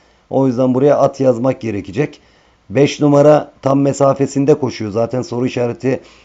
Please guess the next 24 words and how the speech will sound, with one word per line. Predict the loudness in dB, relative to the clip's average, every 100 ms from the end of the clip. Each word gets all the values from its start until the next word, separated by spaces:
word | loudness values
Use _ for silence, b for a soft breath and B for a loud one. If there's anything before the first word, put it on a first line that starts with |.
| b
bıraktığım | 0 2 2 2 2 2
bir |
isim. | 0 -4
Mutlaka | -6 -2 0 2 0
yazacağız. | 0 -4 -6 0 0 0 b b b b b -4
Ee, | -2 0 0 -2 -2 2
altı | 4 4 4
numara | 2 4 6 4 2 b b b
Hamburg'da | -6 0 0 2 0 2 4 4 0 -12 _ -12
son | -4 -4
koşusunu | -4 -6 -4 -6 -6
koşup | -6 -8 -4
buraya | -2 -2
geliyor. | -2 -2 0 0 -2
O | -6 -6
koşusunu | -8 -6 -6 -4
kesinlikle | -4 -4 -2 -2 0 0 0 B B B
kale | 0 2 4
almayın | 4 4 2 0
ki | 0 -2 b b _
Andrea | -4 0 0 0
Starke | 0 0 0 -2
üstüne | -4 -2 -2 -2
binmiş. | -2 -4 -6